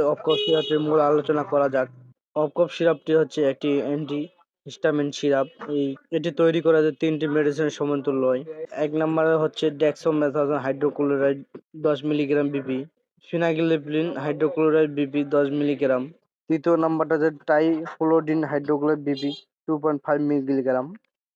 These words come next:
ওকে, আর এই অপকপ সিরাপটি প্রস্তুতকারক কোম্পানি হচ্ছে স্কয়ার ফার্মাসিউটিক্যাল লিমিটেড। একশো এম এল এই অপকপ সিরাপটির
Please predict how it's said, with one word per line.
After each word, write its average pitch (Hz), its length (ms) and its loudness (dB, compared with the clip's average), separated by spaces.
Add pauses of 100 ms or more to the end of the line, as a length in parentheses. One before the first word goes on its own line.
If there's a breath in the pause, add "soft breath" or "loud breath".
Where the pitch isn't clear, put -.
(120)
ওকে, 165 240 2 (120)
আর 147 80 2 (120)
এই 156 80 2 (140)
অপকপ 135 360 -2
সিরাপটি 147 400 -2 (640)
প্রস্তুতকারক 165 600 0
কোম্পানি 151 400 0
হচ্ছে 151 200 -6 (140)
স্কয়ার 151 280 -2
ফার্মাসিউটিক্যাল 143 560 -4
লিমিটেড। 135 320 -4 (500)
একশো - 180 -2 (100)
এম 151 120 0
এল 151 80 4 (200)
এই 143 80 2 (360)
অপকপ 139 260 -4 (100)
সিরাপটির 143 380 0